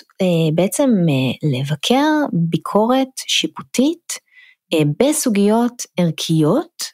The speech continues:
כן? אה, חקיקה רגילה של הכנסת שפוגעת ב-, בזכויות אדם, כן? מבחנים כמו תכלית ראויה, הולם את ערכיה של מדינת ישראל, <clears throat> אלה מבחנים ערכיים בבירור,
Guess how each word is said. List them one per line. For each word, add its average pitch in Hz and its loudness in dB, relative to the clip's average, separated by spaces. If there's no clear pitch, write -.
כן? 254 0
אה, 170 0
חקיקה 202 0
רגילה 185 2
של 190 0
הכנסת 240 0
שפוגעת 202 0
ב-, 147 0
בזכויות 165 0
אדם, 131 -2
כן? - -2
מבחנים 196 2
כמו 196 0
תכלית 175 -2
ראויה, 156 2
הולם 170 2
את 196 0
ערכיה 147 0
של 165 0
מדינת 160 0
ישראל, 170 0
<clears throat> - -2
אלה 220 4
מבחנים 196 2
ערכיים 180 2
בבירור, 170 2